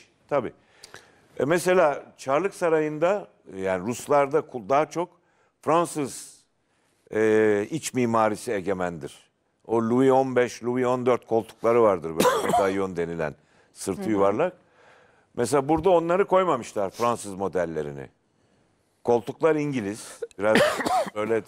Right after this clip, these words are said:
Speaker 1: küçük dedikodular yapıyorum.
Speaker 2: Peki.
Speaker 1: Ama bir de suratlara bakarsak son olarak da şunu söyleyeyim.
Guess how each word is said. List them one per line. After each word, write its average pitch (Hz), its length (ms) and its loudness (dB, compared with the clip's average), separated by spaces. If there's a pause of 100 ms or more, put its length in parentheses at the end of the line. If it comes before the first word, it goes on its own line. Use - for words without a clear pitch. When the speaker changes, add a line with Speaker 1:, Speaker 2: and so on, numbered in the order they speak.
(120)
Speaker 1:
küçük - 240 -14 (180)
dedikodular 104 600 0
yapıyorum. 101 420 -8
Speaker 2:
Peki. 269 520 -4 (460)
Speaker 1:
Ama 160 340 2
bir 160 100 -4
de 180 100 2
suratlara 175 580 0
bakarsak 120 500 0
son 135 160 -4
olarak 123 360 2
da 117 80 -4
şunu 139 240 -10
söyleyeyim. 117 360 -2